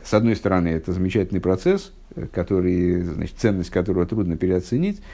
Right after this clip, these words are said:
С другой стороны, если еврей выйдет из тела, поднимется туда, с-, ну, знаешь, как, э, Балшемтов, э, говорят, перед молитвой он, э, произносил еще маленькую молитву, чтобы ему не умереть во время молитвы.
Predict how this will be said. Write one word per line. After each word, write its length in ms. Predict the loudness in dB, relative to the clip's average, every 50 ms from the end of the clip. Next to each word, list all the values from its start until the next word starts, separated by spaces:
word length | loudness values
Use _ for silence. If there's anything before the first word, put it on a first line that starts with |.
| -18 -18 -16 -8
С 60 | -4
другой 300 | 0 0 4 6 6 4
стороны, 340 | 4 4 2 2 4 4 4 4
если 520 | 4 4 4 4 4 2 0 0 2 0
еврей 260 | 0 2 4 2 2
выйдет 320 | 4 2 0 0 0 -2 -4
из 100 | -6 -6
тела, 360 | -4 -2 -2 0 2 0 0
поднимется 560 | 0 -2 -4 -2 -2 -2 -2 -4 -6 -8 -10
туда, 540 | -8 -6 -4 -2 0 0 0 0 -2 -2 -4
с-, 180 | -6 -10 -16 -18 -16 -16 -14 -14 -16 -16 -16 -16 -16 -16 -20 -20 -20 -20 -20 -14 -10
ну, 300 | -8 -6 -4 -4 -4 -4
знаешь, 200 | -2 -4 -4 -4
как, 200 | -6 -10 -8 -4
э, 200 | -2 -2 -2 -4 -6 -12 -18 -18 -20 -18 -6 -2
Балшемтов, 580 | 0 0 2 2 0 0 0 -2 -4 -4 -4
э, 140 | -4 -2 -2
говорят, 420 | 0 0 2 2 4 2 0 0
перед 300 | -4 -4 -2 0 0 0
молитвой 540 | 0 0 0 2 0 0 0 2 2 2 2
он, 140 | 2 0 -2
э, 120 | -2 -2 -2
произносил 560 | -4 -4 -2 -2 0 0 -2 0 0 0 0
еще 240 | 0 2 0 0 2
маленькую 400 | 2 2 2 0 0 0 0 0
молитву, 500 | 2 2 2 2 0 0 -2 -4 -4 -4 -8 -18 _ -20 -20 -20 -8
чтобы 260 | -6 -4 0 0 0
ему 140 | 2 2 2
не 120 | 2 4
умереть 340 | 4 4 4 2 2 0 2
во 100 | 2 2
время 200 | 4 4 2 2
молитвы. 480 | 2 2 4 2 0 -2 -4 -8 -8